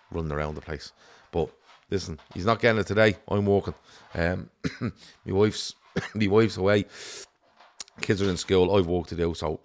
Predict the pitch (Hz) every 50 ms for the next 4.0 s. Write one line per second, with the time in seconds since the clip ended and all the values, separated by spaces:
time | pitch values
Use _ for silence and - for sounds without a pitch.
0 | _ - 98 101 87 87 80 76 - - - - 85 85 78 - 80 80 - -
1 | - 90 85 - - - _ _ - - - - 82 82 78 82 85 82 80 -
2 | - 82 82 - - - - - - - 101 110 113 127 135 127 123 127 127 123
3 | 123 117 - - 120 113 - - 107 92 117 120 117 110 110 98 113 117 107 -